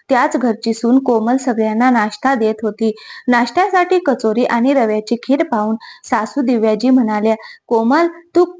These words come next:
काय तयार केले आहेस? तुला माहित आहे की मेघाला पनीर पकोडे आवडतात. ती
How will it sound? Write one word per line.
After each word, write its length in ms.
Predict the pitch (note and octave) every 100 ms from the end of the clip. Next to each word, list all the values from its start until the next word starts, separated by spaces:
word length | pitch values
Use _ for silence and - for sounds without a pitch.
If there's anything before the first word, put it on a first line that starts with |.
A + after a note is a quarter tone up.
| -
काय 240 | B3+ E4+ F#4
तयार 260 | D4 A#3 A#3
केले 200 | A3+ A3
आहेस? 300 | A3 A3 A3 -
तुला 180 | A3 A3+
माहित 360 | A3+ A3 C#4+
आहे 200 | D#4 A#3
की 140 | A3 A#3
मेघाला 480 | A3+ G#3+ A3+ A3 A#3+ - - _
पनीर 300 | B3 A#3+ D#4
पकोडे 420 | D#4+ A#3 A3 A3 A#3+
आवडतात. 520 | - G#3+ G#3+ G#3+ A3+ - - -
ती 100 | F4+